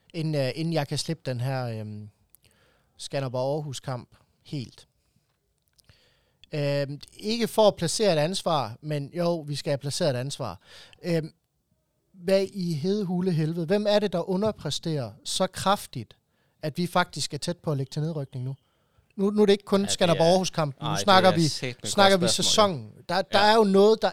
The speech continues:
Speaker 1: ikke fungerer. Og vi kan ikke blive ved med at sige, "Jamen, Bøjlesen spiller en rigtig god sæson. Flodman er kommet stærkt tilbage. Chris Jørgensen
Speaker 2: Mm.
Speaker 1: skyder bedre, end han har gjort længe. Øh, Balling spiller godt, men ikke, altså ikke lige så godt som sidste år, men han spiller stadig godt." Vi kan ikke blive ved med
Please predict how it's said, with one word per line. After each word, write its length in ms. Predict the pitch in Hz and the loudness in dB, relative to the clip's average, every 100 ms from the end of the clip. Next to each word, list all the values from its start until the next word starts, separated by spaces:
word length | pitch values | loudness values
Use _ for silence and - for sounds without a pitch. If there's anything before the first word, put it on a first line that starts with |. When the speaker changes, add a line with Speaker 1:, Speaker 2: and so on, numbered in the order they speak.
| - | -2
Speaker 1:
ikke 220 | 208 196 | -6 -6
fungerer. 520 | - 147 - 180 107 85 _ _ _ _ _ _ - | -6 -6 -2 -2 -4 -10 _ _ _ _ _ _ -6
Og 100 | 180 | -4
vi 60 | |
kan 140 | 190 214 | 2 2
ikke 120 | 233 | 2
blive 140 | 220 | 4
ved 80 | 208 | 4
med 120 | 214 | 4
at 80 | 190 | 2
sige, 160 | - 202 | 2 0
"Jamen, 260 | 175 127 120 | 0 -2 0
Bøjlesen 440 | 160 202 196 - | 2 4 2 -2
spiller 280 | - 170 170 | -6 -4 -2
en 80 | 143 | -2
rigtig 200 | 151 143 | -4 -6
god 160 | 143 | -10
sæson. 340 | 127 113 131 131 | -10 -10 -8 -6
Flodman 420 | 180 202 185 139 | 0 0 2 -2
er 40 | |
kommet 220 | 127 139 127 | -4 -6 -4
stærkt 280 | 151 156 | -4 -4
tilbage. 400 | - 127 131 135 - - 175 175 | -6 -8 -6 -6 -10 -14 -14 -6
Chris 200 | - 160 | -2 2
Jørgensen 340 | 185 220 165 156 | 4 4 0 -4
Speaker 2:
Mm. 60 | |
Speaker 1:
skyder 320 | 139 - 196 147 | -4 -4 -2 -2
bedre, 300 | 156 175 180 | -2 0 0
end 80 | 135 | -2
han 120 | 139 | -2
har 80 | 135 | -2
gjort 300 | 165 156 139 | 0 0 -2
længe. 360 | 139 170 175 | -4 -4 -4
Øh, 140 | 139 131 - | -4 -6 -6
Balling 340 | 160 196 233 196 | -2 -2 -2 -4
spiller 340 | - 185 202 | -2 0 0
godt, 380 | - 175 202 - | 2 2 0 -2
men 100 | 156 | -4
ikke, 240 | 170 - | -4 -4
altså 180 | 156 160 | -6 -4
ikke 160 | 180 196 | -6 -6
lige 80 | |
så 100 | 196 | -6
godt 180 | 170 170 | -4 -4
som 80 | 160 | -4
sidste 240 | 143 214 160 | -6 -4 -4
år, 20 | |
men 60 | |
han 60 | 123 | -6
spiller 200 | - 131 | -8 -8
stadig 240 | 123 185 | -2 -2
godt." 160 | 170 180 | 0 -2
Vi 60 | 160 | -2
kan 60 | |
ikke 80 | 214 | -4
blive 100 | 240 | -2
ved 80 | 233 | 0
med 120 | 247 | 0